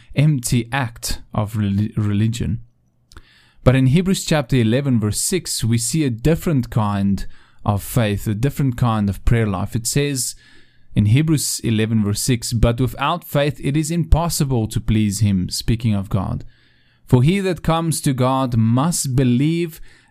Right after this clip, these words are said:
that he is, and that he is a rewarder of them that seek him diligently."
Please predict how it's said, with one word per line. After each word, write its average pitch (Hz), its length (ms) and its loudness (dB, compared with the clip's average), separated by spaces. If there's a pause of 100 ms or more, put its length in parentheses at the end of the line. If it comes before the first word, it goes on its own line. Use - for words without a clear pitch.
that 127 600 0
he 139 280 2 (100)
is, 113 680 -2 (600)
and 120 160 4
that 120 160 0
he 180 260 0
is 160 220 -4
a 139 100 0
rewarder 123 720 2
of 110 260 -2
them 143 280 2
that 117 200 0
seek - 640 -4
him 98 440 2 (520)
diligently." 113 880 -2